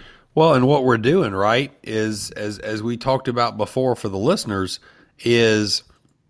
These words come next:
we are, we are able to play an experienced, you know, hard-hitting safety at the linebacker position by moving Xavier,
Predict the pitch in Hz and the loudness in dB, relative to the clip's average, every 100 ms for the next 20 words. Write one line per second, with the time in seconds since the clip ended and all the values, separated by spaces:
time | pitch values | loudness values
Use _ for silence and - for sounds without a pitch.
0 | _ _ _ _ _ _ - 113 127 123 | _ _ _ _ _ _ -4 2 4 6
1 | 113 104 - 107 123 120 107 120 135 135 | 4 0 -4 -2 2 2 0 -4 -4 -6
2 | - 110 - 131 135 107 101 101 - _ | -6 -10 -6 -2 0 -2 -4 -8 -14 _
3 | _ _ - 104 107 92 - - - 143 | _ _ -10 -6 -6 -6 -8 -8 -4 0
4 | 143 143 143 143 - - - _ _ _ | 0 0 -2 -6 -12 -12 -16 _ _ _
5 | _ _ - 110 104 98 101 107 - _ | _ _ -6 -2 0 -2 -2 -8 -12 _
6 | _ _ _ _ _ _ _ _ _ _ | _ _ _ _ _ _ _ _ _ _
7 | _ - 131 151 139 147 139 131 117 - | _ 0 4 6 4 2 2 -2 -4 -2
8 | 147 175 - 92 95 123 _ _ _ _ | -2 -4 -8 -10 -10 -12 _ _ _ _
9 | _ _ - 123 123 117 135 139 131 131 | _ _ -4 -2 0 0 2 2 2 0
10 | 131 110 104 131 175 120 101 107 110 113 | -2 -6 -4 -4 -4 -6 -6 -2 -2 0
11 | 135 139 120 117 113 _ - 110 104 117 | 0 0 -4 -6 -10 _ -10 -8 -4 -2
12 | 131 123 120 113 107 | -2 0 0 0 -4